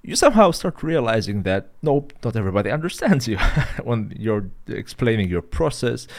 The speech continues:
uh, or you're not explaining your process at all, when you're explaining how you're gonna achieve the results and so on. And this is happening mostly because of knowledge bias.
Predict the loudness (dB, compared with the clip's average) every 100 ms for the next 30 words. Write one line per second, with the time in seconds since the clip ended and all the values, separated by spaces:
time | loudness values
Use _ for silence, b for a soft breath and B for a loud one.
0 | B B B -10 -8 -8 -10 -2 2 4
1 | 2 0 -4 -6 -4 -4 -2 -4 -4 -4
2 | -6 -6 -10 -10 -4 -2 -2 -2 -4 -4
3 | -4 -4 -4 -2 -4 -4 -4 -2 -2 -4
4 | -4 -6 -4 -4 -4 -4 -2 -4 -6 -10
5 | -8 -10 -10 B B B -4 -2 -2 -4
6 | -8 -12 -14 -6 -6 -4 -2 0 -2 -4
7 | -6 -2 -2 -2 -8 -4 -4 -4 -10 -20
8 | -16 -8 0 2 2 2 0 -2 -4 -10